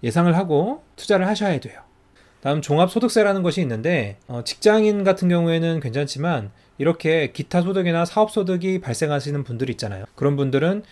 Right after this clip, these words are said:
일 년 동안 발생한 소득이 있으면 여기에 대한 소득을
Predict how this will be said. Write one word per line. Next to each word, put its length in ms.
일 120
년 200
동안 480
발생한 440
소득이 300
있으면 460
여기에 380
대한 300
소득을 580